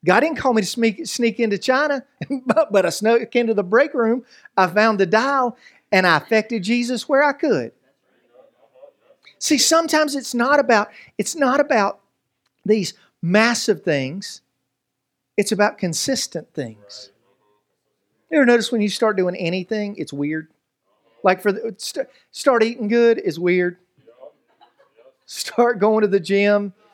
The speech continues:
it's weird. Start talking nice to your family. It's weird. Start going to church.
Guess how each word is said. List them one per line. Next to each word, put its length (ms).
it's 260
weird. 540
Start 540
talking 380
nice 300
to 100
your 100
family. 680
It's 200
weird. 440
Start 320
going 160
to 80
church. 600